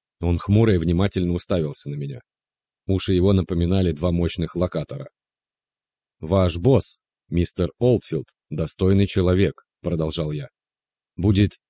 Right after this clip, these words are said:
неправильно, если ему придется уйти в отставку из-за такой нелепости". Бромхед скрипнул зубами,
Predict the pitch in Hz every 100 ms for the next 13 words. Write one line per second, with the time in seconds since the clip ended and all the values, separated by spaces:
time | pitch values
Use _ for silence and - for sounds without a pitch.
0 | _ - 98 110 127 87 73 71 73 76
1 | 85 85 87 80 82 87 - 85 82 87
2 | 78 80 - 123 120 - 80 _ _ _
3 | - 78 87 82 82 95 92 95 82 -
4 | - - - _ _ _ _ _ _ _
5 | _ - 82 87 90 - 85 - - 90
6 | - 85 78 92 82 69